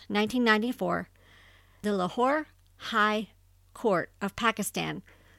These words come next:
cleared Gul Masi of all charges of violating the blasphemy law and removed him from the danger of certain death. Being released from death row does not exactly mean freedom for Gul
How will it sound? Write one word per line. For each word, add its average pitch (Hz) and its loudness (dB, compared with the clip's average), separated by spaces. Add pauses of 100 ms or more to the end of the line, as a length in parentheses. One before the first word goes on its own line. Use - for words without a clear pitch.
(120)
cleared 254 0 (200)
Gul 233 2
Masi 196 2
of 185 -4
all 226 6
charges 202 -2
of 190 -2
violating 233 2
the 220 -2
blasphemy 220 -2
law 175 0 (520)
and 214 2
removed 220 2
him 214 0
from 208 2
the 208 -2
danger 190 -2
of 170 -8
certain 202 -4
death. - -6 (920)
Being 269 4
released 240 2
from 214 -2
death 190 2
row 190 2
does 190 -6
not 208 2
exactly 240 0
mean 208 2
freedom 208 -2
for 196 -8
Gul 185 -4